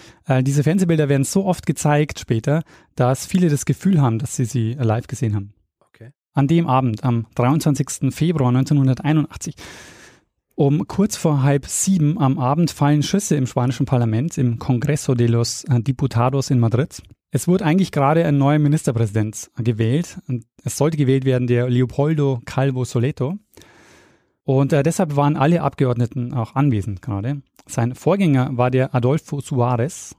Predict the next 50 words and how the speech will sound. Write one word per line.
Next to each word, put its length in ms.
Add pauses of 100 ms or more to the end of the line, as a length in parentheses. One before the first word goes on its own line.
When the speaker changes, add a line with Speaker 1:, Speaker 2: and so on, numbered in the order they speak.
(120)
Speaker 1:
Und 360
der 120
war 80
nicht 160
irgendein 400
Ministerpräsident, 680
sondern 320
er 120
war 100
der 100
erste 320
frei 260
gewählte 420
Ministerpräsident 680
Spaniens 460 (320)
nach 220
der 120
Franco-Diktatur. 840 (160)
Und, 420
äh, 140
wir 80
werden 140
gleich 180
noch 200
genauer 320
drüber 200
sprechen. 340 (1040)
Der 360
Suarez 500
kommt 200
eigentlich 440
aus 200
der 120
Franco-Riege 760
und 160
ist 180
dann 420
aber 200
maßgeblich 600
am 180
Übergang 580
von 200
der 60
Diktatur 560
zur 240
Demokratie 480
beteiligt, 640
der 160
sogenannten 480
Transición, 720